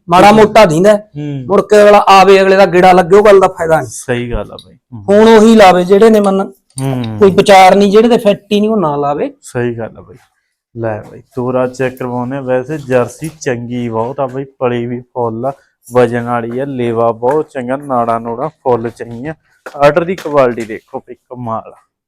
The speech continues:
Speaker 2: ਕਿਆ ਬਾਤ ਆ। ਬਰੀਡ ਬਹੁਤ ਆ ਨਾ ਯਾਰ ਬੈਡ ਤੇ, ਕਿ ਨਹੀਂ ਸੀਰੇ?
Speaker 1: ਕਹਿ ਤਾਂ ਹਰੇਕ ਹੀ ਦਿੰਦਾ ਬਾਈ, ਇਹ ਰੀਜਨਲ ਆ ਜਮਾ ਪੰਜਾਬ ਵਾਲੀ।
Speaker 2: ਹੂੰ।
Speaker 1: ਪੂਰੀ ਜਾਨ ਜੂਨ ਆ।
Speaker 2: ਸਹੀ ਗੱਲ ਆ।
Speaker 1: ਦੂਜੀਆਂ ਬੈੜਾਂ ਜਿੱਡਾ ਕੱਦ ਕਾਠ ਆ ਡਾਕਟਰ।
Speaker 2: ਹੂੰ,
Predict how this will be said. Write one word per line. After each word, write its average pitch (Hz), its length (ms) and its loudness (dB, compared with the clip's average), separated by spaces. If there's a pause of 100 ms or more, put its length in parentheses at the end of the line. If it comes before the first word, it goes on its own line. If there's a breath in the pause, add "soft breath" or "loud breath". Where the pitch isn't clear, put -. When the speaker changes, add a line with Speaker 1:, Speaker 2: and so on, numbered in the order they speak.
(260)
Speaker 2:
ਕਿਆ 110 340 -4
ਬਾਤ - 220 -8 (120)
ਆ। - 40 -20 (580)
ਬਰੀਡ 180 340 -2
ਬਹੁਤ 117 340 -4
ਆ 131 60 -4
ਨਾ 139 140 -8
ਯਾਰ 131 160 -2
ਬੈਡ 117 280 -4
ਤੇ, 123 140 -12
ਕਿ - 400 -16
ਨਹੀਂ 185 140 -4
ਸੀਰੇ? 185 200 -2
Speaker 1:
ਕਹਿ 214 440 0
ਤਾਂ 269 180 4
ਹਰੇਕ 196 240 2
ਹੀ 196 60 -4
ਦਿੰਦਾ 196 260 0
ਬਾਈ, 220 200 2
ਇਹ 220 220 4
ਰੀਜਨਲ 226 400 4
ਆ 165 60 4
ਜਮਾ 190 200 0
ਪੰਜਾਬ 190 360 -2
ਵਾਲੀ। 185 160 0
Speaker 2:
ਹੂੰ। 131 920 -10
Speaker 1:
ਪੂਰੀ 196 220 -4
ਜਾਨ 160 400 0
ਜੂਨ 170 220 -2
ਆ। 190 160 -2 (200)
Speaker 2:
ਸਹੀ 120 320 -4
ਗੱਲ 110 60 -8
ਆ। - 40 -10
Speaker 1:
ਦੂਜੀਆਂ 175 420 -4
ਬੈੜਾਂ 185 300 2
ਜਿੱਡਾ 185 240 -2
ਕੱਦ 147 300 -4
ਕਾਠ 151 220 -6
ਆ 147 100 -8
ਡਾਕਟਰ। 151 280 -6
Speaker 2:
ਹੂੰ, 101 380 -16